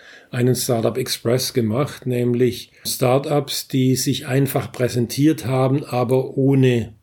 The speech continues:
kompletten Award dahinter. Und das hat ziemlich gut Anklang gefunden, sowohl beim Publikum als auch bei den Startups. Der Minister Hermann, der damals ja unsere Ausstellung, unser Event schon besucht hatte, zwanzig achtzehn,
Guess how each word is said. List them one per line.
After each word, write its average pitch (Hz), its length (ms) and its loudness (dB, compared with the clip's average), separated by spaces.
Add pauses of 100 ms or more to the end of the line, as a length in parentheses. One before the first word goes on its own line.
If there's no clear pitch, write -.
(120)
kompletten 120 560 0
Award 113 500 -2
dahinter. 101 540 -8 (640)
Und 127 320 2
das 135 260 0
hat - 400 -4 (260)
ziemlich 147 380 0
gut - 480 -2
Anklang 151 440 0
gefunden, 160 480 0
sowohl 131 500 2
beim 113 260 -2
Publikum 143 560 -4
als 123 220 -8
auch 120 100 -4
bei 123 160 -4
den 117 160 -2
Startups. 120 760 -8 (600)
Der 123 480 2
Minister 123 480 2
Hermann, 139 420 2
der 139 120 4
damals 123 540 2
ja 120 100 0
unsere 113 640 -2
Ausstellung, 120 560 -2
unser 117 220 -2
Event 123 560 0 (120)
schon 123 280 2
besucht 127 480 -2
hatte, 135 180 2
zwanzig 135 460 0
achtzehn, 127 720 0